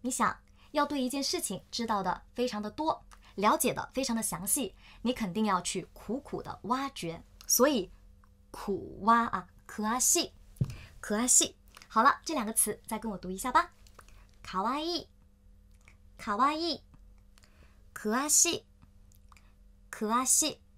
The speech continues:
下面简单的总结一下哇行。哇行的辅音写出来是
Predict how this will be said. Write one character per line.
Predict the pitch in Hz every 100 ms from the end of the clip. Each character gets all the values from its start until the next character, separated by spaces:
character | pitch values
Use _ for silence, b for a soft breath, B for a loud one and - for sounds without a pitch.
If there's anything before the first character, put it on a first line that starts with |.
| - - - - - - - - - - - - - - - - - - b b b b b
下 | - 359
面 | 330 -
简 | - 190
单 | 233 269
的 | - - -
总 | 180 170
结 | 185
一 | 208
下 | 247 220 - - - -
哇 | 277 320
行。 | - 190 - - b b b - - - - - B B B B B
哇 | 349 381
行 | - 226 226
的 | -
辅 | 220 185
音 | 196 247 -
写 | 196
出 | 175 220
来 | 190
是 | 196 202 185